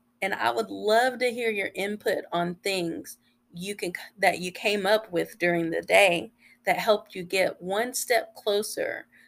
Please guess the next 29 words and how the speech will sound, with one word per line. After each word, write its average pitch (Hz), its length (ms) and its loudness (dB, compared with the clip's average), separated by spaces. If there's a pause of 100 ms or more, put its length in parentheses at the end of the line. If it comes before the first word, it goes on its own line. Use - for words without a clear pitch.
(120)
to - 120 -10
whatever 294 440 2
it 269 200 0
is 247 440 0 (260)
that - 240 2
you 185 260 -4
want. - 380 -4 (1400)
I 226 120 4
want 285 160 4
to 262 60 2
thank 254 360 0
you 240 120 -4
for 208 180 -2
listening 208 500 -2
in 196 220 -2
to 202 160 -2
this 185 220 -4
podcast 190 580 2
today. 214 500 0 (360)
Come 269 340 -2
back 240 300 6
again 202 500 -2
on 175 320 -2
Wednesday 185 600 0
as 175 200 2
we 196 100 -6
talk 190 380 -2
about 180 500 2
balance. 175 840 0